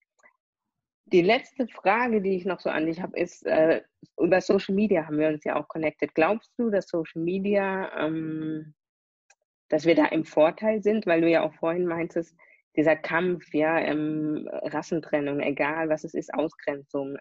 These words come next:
ähm, der wird ja schon seit Jahrhunderten geführt und, ähm, wir leben jetzt in diesem Zeitalter Social Media. Glaubst du, das ist ein Vorteil?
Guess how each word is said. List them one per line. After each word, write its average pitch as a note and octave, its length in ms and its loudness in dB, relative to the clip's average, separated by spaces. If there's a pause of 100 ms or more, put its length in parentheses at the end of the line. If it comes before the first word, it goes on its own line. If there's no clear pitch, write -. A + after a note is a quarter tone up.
ähm, D3 340 -4 (1200)
der D#3 260 4
wird F3 100 2
ja F#3 100 4
schon F3+ 260 -2
seit E3 240 2
Jahrhunderten E3 520 0
geführt E3+ 640 -4
und, D3 420 -2
ähm, C#3+ 480 -8 (160)
wir E3+ 280 6
leben E3+ 240 4
jetzt - 160 -2
in D#3 120 0
diesem D3+ 280 0
Zeitalter D#3 800 -4
Social D3 360 -4
Media. E3 280 0
Glaubst - 300 0
du, D#3+ 80 0
das D#3 140 -2
ist D3+ 160 -4
ein C#3 100 -2
Vorteil? G3+ 720 -2